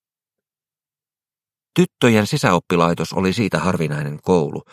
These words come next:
että lapset saivat ottaa lemmikkinsä sinne mukaan. Koulun pihalla oli koiria varten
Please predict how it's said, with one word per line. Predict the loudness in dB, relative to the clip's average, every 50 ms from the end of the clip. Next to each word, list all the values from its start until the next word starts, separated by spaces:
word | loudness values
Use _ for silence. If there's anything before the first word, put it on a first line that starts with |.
| -20 -20 -20 _ _ -2
että | -2 0 0 0 0
lapset | 0 -2 -2 -4 -6 -4
saivat | -2 -2 0 0 0 -2 -2
ottaa | -4 -6 _ -6 -4 -4 -2
lemmikkinsä | -2 -2 -2 -2 -4 -6 _ -8 -8 -8 -8 -10
sinne | -8 -8 -8 -8 -8
mukaan. | -8 -8 -10 -8 -8 -10 -12 -12 -12 -16 _ _ _ _ _ _ _ _ _ _ _ _ _ _ _ _ _ -20 -18 -18 -10 0
Koulun | 4 4 6 6 6 4 4
pihalla | 2 2 2 4 4 2
oli | 2 2 0
koiria | 0 0 2 2 2 2 2 0 0
varten | 0 -2 -2 -2 -4 -6